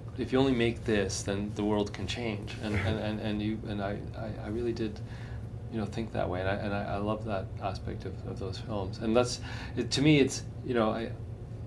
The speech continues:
Speaker 1: I, I, I, I find it shocking now when I see, like, the films of Xavier Dolan, right? It's like,
Speaker 2: Mm-hmm.
Speaker 1: 'cause I'm going, "Wow, that's,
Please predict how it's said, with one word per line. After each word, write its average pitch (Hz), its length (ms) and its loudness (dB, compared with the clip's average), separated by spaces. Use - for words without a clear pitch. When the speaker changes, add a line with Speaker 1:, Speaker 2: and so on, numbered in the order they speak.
Speaker 1:
I, 110 160 2
I, 117 80 2
I, 113 380 -2
I - 40 -6
find 123 260 2
it 117 160 0
shocking 135 440 8
now 101 180 6
when 107 140 0
I 101 280 0
see, - 220 -4
like, 104 200 0
the 110 100 -2
films 104 300 -4
of 104 140 -4
Xavier 98 300 2
Dolan, 107 420 0
right? 107 180 -4
It's 107 120 0
like, 104 100 2
Speaker 2:
Mm-hmm. 95 100 4
Speaker 1:
'cause 95 100 2
I'm 110 120 4
going, 107 260 2
"Wow, 107 220 4
that's, 107 320 -4